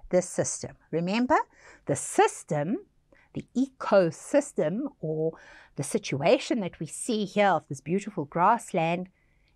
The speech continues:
it can't create the energy. The energy must come from somewhere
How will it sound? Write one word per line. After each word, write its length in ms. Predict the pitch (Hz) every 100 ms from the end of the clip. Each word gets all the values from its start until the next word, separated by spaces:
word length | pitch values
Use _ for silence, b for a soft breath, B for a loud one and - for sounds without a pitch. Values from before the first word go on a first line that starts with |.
| -
it 160 | -
can't 460 | - - 339 415 -
create 840 | - 269 214 190 190 220 - - -
the 140 | 202 175
energy. 440 | 135 131 - 143 - _
The 100 | -
energy 320 | 240 359 - 254
must 240 | 214 - -
come 420 | - 247 147 135 - _
from 280 | - 220 220
somewhere 500 | - 170 151 160